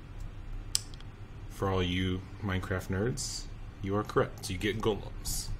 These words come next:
So, I figure our server has a lot of people on here. A lot of mobs potentially can spawn.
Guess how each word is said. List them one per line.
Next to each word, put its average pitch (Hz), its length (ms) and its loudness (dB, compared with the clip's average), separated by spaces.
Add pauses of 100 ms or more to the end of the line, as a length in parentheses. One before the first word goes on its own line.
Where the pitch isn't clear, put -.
(320)
So, 107 460 6 (420)
I 110 60 2
figure 131 760 10 (480)
our 147 120 10
server 127 480 10
has 127 560 6
a 120 40 6
lot 117 220 8
of 120 80 6
people 117 340 2
on 113 180 6
here. 107 540 6
A 98 60 2
lot 110 300 8
of 98 240 4
mobs 104 680 6
potentially 104 600 4
can 95 260 2
spawn. 120 600 6